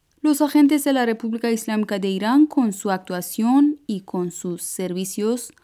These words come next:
muestran en realidad la imagen verdadera del Islam y el modelo islámico. A ese respecto, el Ayatollah Khamenei aludió a una recomendación de Hazrat Ali, la paz sea con él,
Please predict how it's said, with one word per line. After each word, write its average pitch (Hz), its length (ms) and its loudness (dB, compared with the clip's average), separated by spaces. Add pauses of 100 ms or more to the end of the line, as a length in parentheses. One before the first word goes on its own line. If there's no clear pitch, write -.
(340)
muestran 285 640 2
en 277 120 4
realidad 220 500 -2
la 202 180 -2
imagen 180 640 0
verdadera 180 760 -2
del 226 200 0
Islam 190 480 -4
y 226 120 0
el 202 80 0
modelo 175 400 -4
islámico. 208 680 -4 (840)
A 262 120 6
ese 240 200 2
respecto, 240 500 -2
el 247 80 0
Ayatollah 214 360 -2
Khamenei 190 600 0
aludió 196 580 0
a - 120 -6
una 214 340 -2
recomendación 196 800 -2
de 233 80 2
Hazrat 185 400 -4
Ali, 214 440 0
la 285 220 0
paz 185 220 -6
sea 180 160 -6
con 180 240 -6
él, 247 240 -2